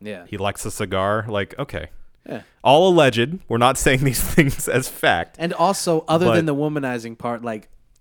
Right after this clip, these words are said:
Speaker 1: hell yeah. <laughs>
Speaker 2: Mm-hmm.
Speaker 1: You know?
Speaker 2: Mm-hmm.
Speaker 1: Gambling, drinking, doing drugs,
Speaker 2: Yeah.
Speaker 1: rock and fucking roll.
Speaker 2: Right.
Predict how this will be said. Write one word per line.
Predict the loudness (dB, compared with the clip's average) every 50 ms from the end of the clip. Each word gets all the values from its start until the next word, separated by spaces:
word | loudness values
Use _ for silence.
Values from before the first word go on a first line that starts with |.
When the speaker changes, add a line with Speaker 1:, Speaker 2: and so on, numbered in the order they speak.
| _ _ _ _ _ _ -16
Speaker 1:
hell | -6 -4 -2 -2 -2
yeah. | -4 -8 -12 -16 -20 _ _
<laughs> | _ -8
Speaker 2:
Mm-hmm. | -6 -4 0 -2 0 2 2 0 2 2
Speaker 1:
You | -2 0 0 -2 -2
know? | -2 -4 -4 -6 _ _ -8 -4
Speaker 2:
Mm-hmm. | -4 -4 -4 -6 -8 -14 -20 -12
Speaker 1:
Gambling, | -8 -6 -2 -2 -2 -2 -2 -2 -2 -2 -2 -4
drinking, | -2 -2 0 0 0 -2 -2 -4 -4 -4 -2
doing | -2 -2 -2 -2 -4 -6
drugs, | -6 -4 -2 0 0 0 0 0 -4 -6 -10 -14 -14 -16 _ _ _ -14
Speaker 2:
Yeah. | -10 -6
Speaker 1:
rock | -4 -4 -4 -4 -4
and | -8 -8 -8
fucking | _ _ -2 0 0 0 -2 -6 -8 -8 -6
roll. | -6 -4 -2 0 0 0 -2 -2 -4 -6
Speaker 2:
Right. | -4 -4 -4 -4 -6